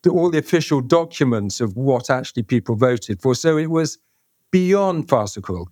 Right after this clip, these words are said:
I mean, I would imagine they decided, you know, what the result was going to be, like fifty-four percent or whatever. I would imagine they decide that before. So the election is a sham, but Bobby actually went through it. He said, "Okay,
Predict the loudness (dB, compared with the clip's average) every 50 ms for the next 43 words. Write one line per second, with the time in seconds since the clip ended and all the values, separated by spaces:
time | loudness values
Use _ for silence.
0 | _ -2 0 0 2 2 2 0 0 2 2 0 2 2 2 2 0 0 -2 -2
1 | -2 0 0 0 0 0 -2 -4 -6 -2 0 0 0 0 0 -2 -2 -2 -2 -2
2 | -4 -4 -2 0 0 0 0 0 -2 -4 -6 _ -2 -2 0 0 0 2 2 2
3 | 2 2 0 -4 -4 -6 0 0 2 2 2 0 -2 -2 0 0 2 2 0 0
4 | -2 -4 -8 _ _ _ _ _ _ -14 -12 -12 -12 -4 -2 -2 2 2 2 2
5 | 2 -2 -6 -4 -2 0 0 2 0 0 0 -2 -2 0 0 -2 -2 -2 -4 -8
6 | -10 _ _ _ _ _ _ _ _ _ _ 0 2 2 2 2 2 2 0 0
7 | 0 0 0 2 0 0 -2 -4 -2 0 0 0 2 0 -2 -2 -4 -2 -4 -6
8 | -2 0 0 0 0 -2 -4 -10 -16 _ _ _ -6 -2 -2 0 0 0 0 0
9 | 2 2 0 0 -2 -6 -6 -2 -2 -2 -2 -4 -6 -8 -4 -2 0 0 0 0
10 | 0 0 0 0 -2 -2 -6 -12 _ _ _ _ _ _ _ _ _ _ _ 2
11 | 2 4 2 -2 -4 -2 0 0 0 0 -2 -6 -4 -2 -2 2 2 2 2 0
12 | -2 -6 -4 -2 0 0 0 -2 -4 -6 -6 -6 -4 -2 0 -2 0 0 0 -2
13 | 0 0 0 0 0 0 -2